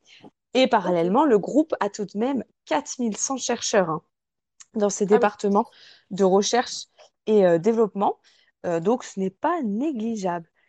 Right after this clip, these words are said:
Speaker 1: Mais on peut, euh, quand même, euh, quand on lit leur page Wikipédia, on voit tout de même que chaque année, il y a une acquisition d'une nouvelle marque ou une vente.
Speaker 2: Ah oui.
Speaker 1: Donc, eux peuvent l'expliquer par leur stratégie officielle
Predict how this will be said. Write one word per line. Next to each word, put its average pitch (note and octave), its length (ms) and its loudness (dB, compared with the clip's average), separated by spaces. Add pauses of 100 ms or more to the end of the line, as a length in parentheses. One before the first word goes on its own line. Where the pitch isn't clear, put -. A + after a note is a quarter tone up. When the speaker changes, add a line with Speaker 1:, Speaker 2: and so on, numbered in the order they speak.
Speaker 1:
Mais C#4 320 6
on G#3+ 140 4
peut, F#3+ 300 2
euh, D#3+ 140 4 (300)
quand F3+ 240 -4
même, F#3 240 -2
euh, C#3 220 -4 (240)
quand F#3 220 -6
on F#3 100 -2
lit A3 220 2
leur G3 240 2
page A#3+ 240 0
Wikipédia, G3+ 720 0 (360)
on G3+ 120 2
voit G#3+ 240 2
tout A3 180 -4
de G#3+ 60 2
même A#3+ 240 0
que F#3+ 100 -10
chaque - 400 -2
année, G#3 280 0
il G3+ 120 -2
y E3+ 60 0
a D#3+ 40 2
une E3+ 140 -2
acquisition F3+ 640 -8
d'une F#3 200 -6
nouvelle E3+ 300 0
marque F3+ 400 0
ou F#3+ 180 -2
une F3 140 -2
vente. E3 400 0
Speaker 2:
Ah G#3+ 160 -4
oui. G#3 140 -8
Speaker 1:
Donc, G3+ 300 2 (480)
eux C4+ 200 4
peuvent A#3 220 4
l'expliquer G3 600 -6
par E3+ 200 0
leur D#3+ 160 -2
stratégie G3+ 580 -6 (140)
officielle F3 580 -8